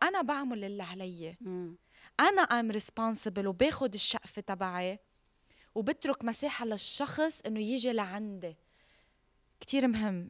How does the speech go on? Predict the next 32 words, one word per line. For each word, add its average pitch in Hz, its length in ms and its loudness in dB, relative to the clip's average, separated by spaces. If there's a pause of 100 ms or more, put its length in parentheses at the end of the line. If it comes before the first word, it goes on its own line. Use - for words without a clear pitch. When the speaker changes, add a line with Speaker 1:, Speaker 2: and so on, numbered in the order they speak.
Speaker 1:
إيه؟ 226 420 -4
إنه 208 160 0
أنا 262 240 4
ما 233 140 6
بقى 240 380 6
ودي 220 300 4
حالي 233 680 0
عند 175 320 -4
الناس 185 400 -4
التوكسيك، - 760 -4
أنا 233 160 -4
جيب 202 280 -8
الناس 214 400 -6
التوكسيك 233 580 -6
لعندي 269 580 -2 (720)
وأعديهم 208 800 -2
Speaker 2:
مهم. 175 440 -8
Speaker 1:
بالجود 170 580 -8
هابتس. - 340 -16
Speaker 2:
أعديهم 196 300 -10
بالجود 165 300 -12
هابتس. 147 320 -16
Speaker 1:
يس. - 320 -8 (160)
Speaker 2:
يعني 226 300 -4
إذا 202 120 -6
بنرجع 220 300 -6
بنحكي 202 340 -10
هيك 185 280 -10
in 185 220 -10
general 202 360 -4
عن 156 140 -14
حديثنا، 160 680 -12